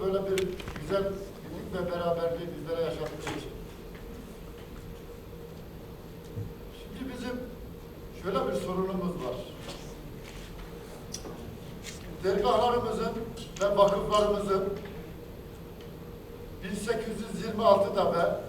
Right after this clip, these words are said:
bin dokuz yüz yirmi beşte iç edildiğini, elimizden alındığını, tabiri yerindeyse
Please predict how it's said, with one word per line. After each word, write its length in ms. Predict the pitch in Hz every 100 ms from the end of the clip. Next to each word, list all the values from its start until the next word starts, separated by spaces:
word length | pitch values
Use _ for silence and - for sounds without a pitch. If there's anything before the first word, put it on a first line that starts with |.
| -
bin 120 | 202 208
dokuz 360 | 196 208 180
yüz 60 | 185
yirmi 200 | 202 196
beşte 340 | - - 165 170 - - - - - - - - - - 208
iç 100 | 254
edildiğini, 680 | 233 190 - 147 135 135 - - - - - - - - - -
elimizden 500 | 202 208 208 - 233
alındığını, 760 | 240 220 214 180 190 165 - - - - - - - - - - -
tabiri 400 | 202 - 240 226
yerindeyse 800 | 226 - 226 240 240 - -